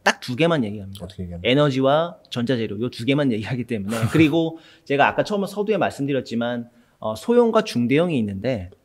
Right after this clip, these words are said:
Speaker 1: 소형 안에서 원통형이 있고 파우치가 있지 않습니까?
Speaker 2: 그렇죠.
Speaker 1: 그것도 분리해서 얘기를 안 해요. 그래서
Speaker 2: 아.
Speaker 1: 딱 꼬집어서 얘기하기는 어렵지만 다만
Speaker 2: 음.
Speaker 1: 어,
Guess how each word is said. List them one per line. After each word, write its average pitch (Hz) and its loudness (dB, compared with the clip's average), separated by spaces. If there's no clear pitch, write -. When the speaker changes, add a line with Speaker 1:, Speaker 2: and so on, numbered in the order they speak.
Speaker 1:
소형 247 4
안에서 190 0
원통형이 170 0
있고 143 -8
파우치가 - -2
있지 - -8
않습니까? - -12
Speaker 2:
그렇죠. - -6
Speaker 1:
그것도 156 0
분리해서 170 0
얘기를 107 0
안 98 -6
해요. 98 -8
그래서 127 0
Speaker 2:
아. - -10
Speaker 1:
딱 - -2
꼬집어서 233 0
얘기하기는 139 2
어렵지만 113 -2
다만 180 4
Speaker 2:
음. 92 -14
Speaker 1:
어, 117 0